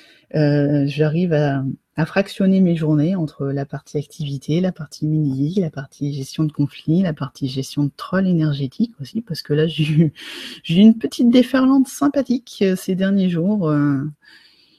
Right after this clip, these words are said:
que ce soit, euh, que ce soit par message, des réactions par rapport à une vidéo de David Lefrançois, qui est mon prof de coaching. Je sais pas pourquoi j'ai reçu ces messages.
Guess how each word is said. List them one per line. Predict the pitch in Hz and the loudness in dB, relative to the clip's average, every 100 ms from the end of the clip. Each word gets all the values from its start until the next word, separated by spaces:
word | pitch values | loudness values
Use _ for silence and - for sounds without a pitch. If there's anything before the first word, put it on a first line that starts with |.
| _ - | _ -2
que | 196 | -2
ce | - 185 | 0 -4
soit, | - 185 180 180 | 0 2 2 2
euh, | 165 156 156 151 | 4 4 4 2
que | 151 175 | -2 -6
ce | - 170 | -4 -8
soit | - 180 175 180 | -4 0 0 0
par | 175 175 165 | -2 -2 0
message, | 170 175 - 170 170 170 170 160 | 0 -2 -4 -4 -2 -2 -2 -4
des | 156 156 | -4 -2
réactions | 156 175 165 - 170 | -2 -4 -6 -4 -4
par | 165 | -4
rapport | 151 151 160 | -6 -4 -4
à | 165 | -4
une | |
vidéo | 156 156 160 | -4 -4 -4
de | 156 | -4
David | 156 151 | -6 -4
Lefrançois, | 156 151 156 151 160 | -6 -6 -6 -4 -4
qui | 160 | -2
est | 151 | -4
mon | 143 | -4
prof | - 151 | -6 -12
de | 147 | -12
coaching. | 147 156 - 151 151 139 | -12 -10 -6 -4 -4 -6
Je | 139 | -6
sais | 151 | -4
pas | 175 | -4
pourquoi | 170 160 165 | -4 -2 0
j'ai | 156 | -2
reçu | 156 160 | -4 -10
ces | - 156 | -4 -2
messages. | 151 - 156 | -2 -4 -6